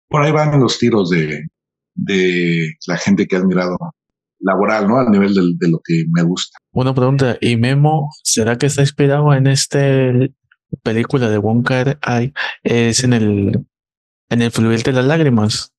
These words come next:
Speaker 2: Tiene una
Speaker 1: No.
Speaker 2: pinta, ¿no? O en Eros, ¿o en cuál?
Speaker 1: No, no, no.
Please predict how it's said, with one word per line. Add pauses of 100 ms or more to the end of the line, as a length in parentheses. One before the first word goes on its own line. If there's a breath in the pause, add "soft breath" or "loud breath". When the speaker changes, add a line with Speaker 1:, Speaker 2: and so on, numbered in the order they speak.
(840)
Speaker 2:
Tiene
una
Speaker 1:
No.
Speaker 2:
pinta,
¿no? (420)
O
en
Eros,
¿o
en
cuál? (800 loud breath)
Speaker 1:
No,
no,
no.